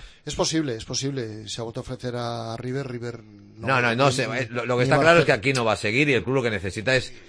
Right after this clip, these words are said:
Speaker 2: liberarse, eh, un, una ficha y además una cantidad importante de, de dinero. Y a partir de ahí yo creo que jugadores que, eh, acaban contrato el año que viene, que no están jugando, pues deberían marcharse.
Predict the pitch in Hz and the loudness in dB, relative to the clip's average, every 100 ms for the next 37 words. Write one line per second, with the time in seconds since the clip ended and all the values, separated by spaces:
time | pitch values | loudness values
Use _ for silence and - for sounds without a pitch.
0 | - - 104 104 113 - 123 127 127 - | -16 -6 -2 0 0 0 2 4 2 -2
1 | 101 98 98 85 - - - 110 120 - | -6 -6 -8 -12 -20 -20 -12 -6 -4 -2
2 | 151 151 160 127 101 107 123 101 101 107 | -2 0 2 2 0 -2 -4 -6 -8 -6
3 | 101 101 101 107 95 87 92 92 110 98 | -6 -6 -6 -4 -6 -6 -6 -2 0 0
4 | 87 85 90 87 113 131 87 - - - | -4 -6 -8 -6 -4 -4 -4 -10 -20 -20
5 | _ - _ _ _ 104 107 98 92 113 | _ -20 _ _ _ -6 -2 -2 -2 0
6 | 117 131 131 123 98 101 101 120 127 - | 4 4 4 2 0 0 2 2 2 -2
7 | - 95 90 87 - _ - - - - | -6 -4 -4 -6 -12 _ -20 -20 -18 -14
8 | - 101 104 101 95 107 101 104 101 95 | -6 -4 -4 -4 -4 -4 -2 -4 -4 -4
9 | 104 123 135 98 95 95 95 - 98 120 | 0 0 0 -4 -6 -6 -8 -4 0 0
10 | 143 117 90 - _ _ _ _ - 78 | 0 0 -2 -6 _ _ _ _ -16 -14
11 | 78 78 80 90 98 95 120 - | -14 -12 -8 -6 -4 -6 -6 -10